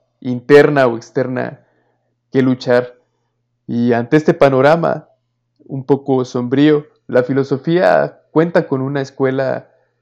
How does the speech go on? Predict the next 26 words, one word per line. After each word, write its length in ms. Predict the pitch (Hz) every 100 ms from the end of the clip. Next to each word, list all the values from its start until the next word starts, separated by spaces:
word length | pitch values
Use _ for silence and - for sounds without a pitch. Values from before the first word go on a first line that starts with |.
| _ _ _
que 140 | - 123
nos 200 | 120 131
ofrece, 840 | 120 135 139 160 143 127 120 123
si 180 | - 120
no 160 | 127 156
bien 220 | 160 156
soluciones, 640 | 156 127 123 135 147 151
sí, 500 | - 120 117 120 120
sí 280 | - - 131
ciertas 840 | 123 131 120 - 120 120 120 - _ _ _ -
actitudes 720 | 127 - 123 160 160 170 170
y 60 |
lecciones 680 | 117 117 - 147 160 165 - _ _ _
para 220 | 120 117
forjar 380 | 123 120 135 143
un 140 | 147
carácter 840 | 131 135 127 123 - 143 127 120 - _ _ _ _ _
fuerte, 760 | - 135 143 - 127 123 131 _
tan 180 | - 110
fuerte 300 | 135 131 139
como 240 | 139 117 123
es 40 |
necesario 580 | 127 123 123 120 123 117
para 440 | 117 117 110 - _ _ _ _ _ _
afrontar 540 | - - 120 113 127 127
esta, 840 | 123 - 131 117 113 110 - -